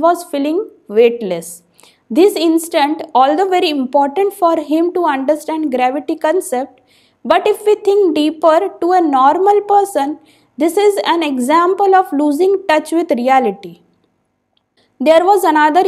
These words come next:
incident where Albert was playing with his son and a spider came down on the rotating gramophone record. He immediately thought how the spider would be seeing the world from the rotating surface.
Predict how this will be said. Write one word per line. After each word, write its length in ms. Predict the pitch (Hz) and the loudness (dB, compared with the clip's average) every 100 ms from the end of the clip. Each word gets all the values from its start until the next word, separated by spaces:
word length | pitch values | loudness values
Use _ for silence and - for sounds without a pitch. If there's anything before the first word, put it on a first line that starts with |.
| 311 | 2
incident 580 | 311 320 330 269 254 311 | 0 0 0 0 -2 -4
where 220 | 269 311 330 | -2 0 2
Albert 460 | 269 254 277 349 | 2 0 0 -2
was 260 | 349 349 359 | 0 -2 -2
playing 380 | - 277 294 311 | -2 -2 0 -2
with 160 | 311 | -4
his 220 | 311 302 - | -4 -6 -4
son 280 | 202 180 - _ _ _ _ _ | -6 -6 -18 _ _ _ _ _
and 260 | - 302 339 | -2 2 2
a 80 | 370 | 0
spider 580 | - - 269 247 302 339 - - | -4 -2 0 2 2 0 -2 -2
came 300 | 339 359 330 | 0 2 2
down 260 | 277 302 320 | 2 0 -2
on 140 | 277 277 | -2 0
the 100 | 285 | 0
rotating 600 | 262 254 302 302 339 311 | 0 0 -4 -2 -2 0
gramophone 600 | 254 233 233 233 254 247 | -2 -2 -6 -8 -8 -6
record. 440 | 196 - 143 147 _ _ _ _ _ | -6 -8 -12 -12 _ _ _ _ _
He 180 | - 330 | 0 2
immediately 720 | 269 294 392 415 427 415 403 - | 2 2 2 2 0 0 -2 -2
thought 540 | 311 277 240 302 - - _ _ - | 2 4 4 2 -4 -18 _ _ 0
how 100 | 359 453 | 2 4
the 120 | 453 440 | 2 0
spider 480 | - 330 330 381 | 0 2 2 0
would 240 | 359 359 349 | 0 -2 0
be 120 | 370 | 0
seeing 420 | 359 330 330 339 | 0 -2 0 0
the 140 | 320 330 | 0 -2
world 340 | 269 285 311 | 0 -2 -2
from 280 | 302 320 320 | -4 -4 0
the 120 | 320 | 0
rotating 460 | 294 254 269 269 302 | 0 -2 -6 -4 -4
surface. 640 | 302 185 185 170 175 - | -4 -10 -12 -16 -18 -20